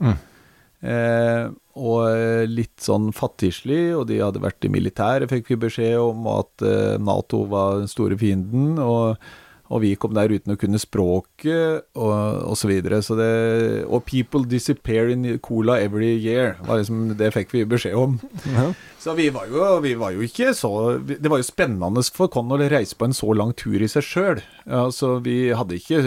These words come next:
Speaker 2: eh, erfaring med tredve dagers tu-,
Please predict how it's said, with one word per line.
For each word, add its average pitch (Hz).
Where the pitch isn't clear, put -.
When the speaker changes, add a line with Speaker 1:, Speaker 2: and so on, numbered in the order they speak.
Speaker 2:
eh, 107
erfaring 110
med 107
tredve 101
dagers 98
tu-, 113